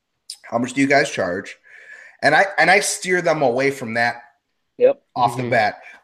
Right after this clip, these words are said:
Speaker 1: "Wh-,
Speaker 3: Mm-hmm.
Speaker 1: how, how much do you guys charge?" <clears throat> "Well, typically we'd like for you to send photos." I'm already getting them away from that price. I, I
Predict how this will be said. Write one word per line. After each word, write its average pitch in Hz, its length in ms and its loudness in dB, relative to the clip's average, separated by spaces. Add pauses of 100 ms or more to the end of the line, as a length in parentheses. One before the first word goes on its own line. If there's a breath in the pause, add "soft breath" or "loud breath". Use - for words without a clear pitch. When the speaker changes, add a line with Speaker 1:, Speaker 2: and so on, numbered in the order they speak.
(160)
Speaker 1:
"Wh-, - 40 -12
Speaker 3:
Mm-hmm. 135 240 0
Speaker 1:
how, 131 180 -4 (280)
how - 160 -6
much 175 200 -6
do 160 60 -4
you 143 60 -2
guys 135 200 4
charge?" 101 380 -4 (100)
<clears throat> 151 340 -6
"Well, 147 160 6
typically 170 420 -4
we'd 147 160 -2
like 131 160 0
for 135 80 -8
you 120 100 -4
to 117 80 -8
send 110 240 -6
photos." - 460 -6 (800 loud breath)
I'm 220 140 2
already 226 220 6
getting 185 220 2
them 170 120 0
away 151 160 6
from 170 140 -6
that 135 220 0
price. 139 600 -2 (300 soft breath)
I, 151 60 4
I - 20 4